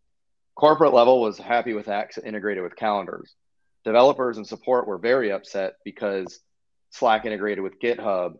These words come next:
and they had shared channels and things that you just couldn't do with Teams due to restrictions. So it's always a double-edged sword of finding the right balance of what makes sense. And when you have to herd people, similar to, like, a lot of the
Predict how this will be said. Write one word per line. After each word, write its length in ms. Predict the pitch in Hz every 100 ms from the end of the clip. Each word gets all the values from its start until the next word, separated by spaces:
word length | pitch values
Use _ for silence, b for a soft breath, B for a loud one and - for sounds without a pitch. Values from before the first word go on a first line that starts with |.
| -
and 640 | 98 95 90 90 90 87
they 140 | 101
had 180 | 104 95
shared 320 | - 104 95
channels 580 | - 123 107 95 92 87 -
and 160 | 95
things 220 | 120 120
that 160 | 110 104
you 80 | 104
just 160 | 101
couldn't 240 | - 110 -
do 140 | 101
with 160 | 92 -
Teams 340 | - 107 95
due 100 | 98
to 60 | 90
restrictions. 680 | 87 - 117 - 87 - - _ _ _ _ -
So 160 | 139
it's 120 | 135
always 240 | 156 180 143
a 60 |
double-edged 480 | 117 127 139 127 101
sword 460 | - 113 117 90 85 -
of 460 | 101 95 92 85 _ _ _ _ _ _ _ _ _ - -
finding 220 | 127 127
the 60 | 120
right 220 | 120 107
balance 400 | 98 98 92 -
of 120 | 85
what 220 | 101 101
makes 320 | 104 104 -
sense. 280 | - 95 139
And 80 | 113
when 100 | 107
you 80 | 104
have 200 | 117 120
to 80 | 110
herd 260 | 107 104
people, 240 | 113 117 113
similar 300 | - 110 110
to, 20 |
like, 180 | 107 104
a 60 |
lot 260 | 95 90 98
of 100 | 95
the 280 | 101 95 92